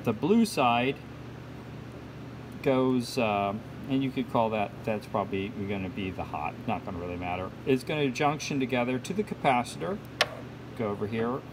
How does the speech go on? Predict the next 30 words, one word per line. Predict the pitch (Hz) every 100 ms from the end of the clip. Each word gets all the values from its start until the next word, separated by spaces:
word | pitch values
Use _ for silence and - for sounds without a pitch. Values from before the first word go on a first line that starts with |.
| -
and | 107 104 104 104 104 - - - - - -
also | 98 101 - 107
to | 101
center | - 104 95 -
here. | 117 101 87 - - - - -
The | 127
other | 170 190
wire, | 139 123 131
green, | 120 135 202 165 147 190 - - - - - - - - - - - - - - - - - - - - -
uh, | - -
in | 123
this | 131
particular | - 113 120 107 107 95
case, | - 110 131 - - - - - -
that, | 113 117 - - - - -
I |
don't | 113
know | 101
if | 85
that's | 90 -
green, | 92 92
I'm | 95
colorblind, | - 90 90 87 82 90
so | - 101
that's | 110 120 -
connected | 127 113 104 127 110
to | 104
this | 110 -
wire | 123 120 123
here. | 127